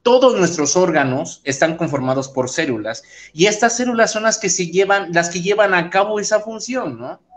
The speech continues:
Reproducción, como ya vimos, la síntesis de proteínas, eh, la síntesis de A D N, el ciclo celular, que es la forma en cómo la célula se va a dividir. Entonces, obviamente,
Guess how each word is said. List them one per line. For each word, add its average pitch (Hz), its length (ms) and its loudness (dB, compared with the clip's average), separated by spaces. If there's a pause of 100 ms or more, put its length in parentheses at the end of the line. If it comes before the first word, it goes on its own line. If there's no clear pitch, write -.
(480)
Reproducción, 135 960 2
como 117 260 -4
ya 127 160 2
vimos, 143 640 0 (240)
la 127 200 2
síntesis 151 540 0
de 113 80 -6
proteínas, 123 1120 -4 (280)
eh, 120 300 -4
la 160 160 2
síntesis 151 580 0
de 117 120 0
A 120 140 2
D 139 400 2
N, 123 460 -4 (200)
el 131 160 -4
ciclo 143 320 -4
celular, 123 580 -2
que 127 120 0
es 127 160 -4
la 127 160 2
forma 139 280 -4
en 131 60 -8
cómo 139 260 -6
la 123 120 -2
célula 135 360 -4
se 110 140 -10
va 120 220 0
a 117 60 -4
dividir. 117 580 -4 (400)
Entonces, 170 680 0 (120)
obviamente, 214 680 0